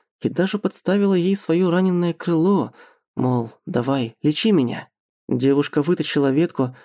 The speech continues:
отчего птица даже глаза закрыла. Видимо, ей было больно. Потом применила заклинание исцеления,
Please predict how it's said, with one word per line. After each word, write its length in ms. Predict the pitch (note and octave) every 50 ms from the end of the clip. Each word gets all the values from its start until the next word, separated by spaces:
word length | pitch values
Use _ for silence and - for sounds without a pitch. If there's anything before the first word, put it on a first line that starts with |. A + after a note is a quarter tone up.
| _ _ _ _
отчего 420 | - D3+ C#3+ - - - F#3+ F#3 E3
птица 320 | - - - A3 G#3 -
даже 240 | F3 F#3 F3+ F#3 F#3+
глаза 440 | E3 F3 F3+ F#3 E3+ D#3+ F3 F#3 E3+
закрыла. 600 | D3+ D#3 D3+ - D#3+ D#3 C3+ B2 A#2 A#2+ B2+ - _ _ _ _ _ _ _ -
Видимо, 320 | - C3+ C3 C#3 C#3+ D3
ей 160 | C#3+ D3 D3
было 260 | C#3 C#3 D3+ D3 D3 C3+
больно. 520 | C#3 D3 D#3 D3+ C#3 B2 - C3 B2 - _ _ _ _ _ _ _ _ _ -
Потом 480 | B2+ - - B2 C3 D3 D#3 E3 D#3 - -
применила 480 | - C#3+ C#3 C#3+ D3 D#3 E3 F3 E3+
заклинание 680 | D#3 E3 D#3+ - D#3+ D#3+ D3 D3+ D#3+ E3 D#3+ D#3 - -
исцеления, 840 | - - - - D3+ B2+ C3 C3+ D3 D#3+ E3 E3 D#3+ D#3+ D#3+ D#3